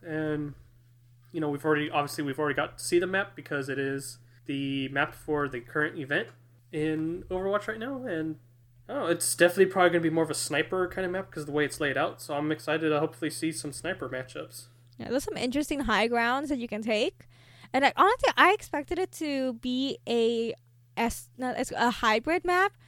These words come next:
Speaker 2: uh, because in, in the actual event, you have to, like,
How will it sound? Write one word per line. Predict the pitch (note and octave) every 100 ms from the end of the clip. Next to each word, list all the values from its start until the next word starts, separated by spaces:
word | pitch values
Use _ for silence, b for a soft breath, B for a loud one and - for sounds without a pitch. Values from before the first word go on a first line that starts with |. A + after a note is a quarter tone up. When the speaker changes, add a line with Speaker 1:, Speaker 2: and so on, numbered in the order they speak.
| b b b b
Speaker 2:
uh, | - A#3+
because | A3+ C#4 D4+ B3+ - - -
in, | B3+ C4 -
in | C4 C4
the | C#4+ C4+
actual | B3 - C#4 A#3+
event, | G#3+ A3 B3+ A3
you | A#3+ B3
have | A3+ A3
to, | C4
like, | A#3+ G3 D#3 -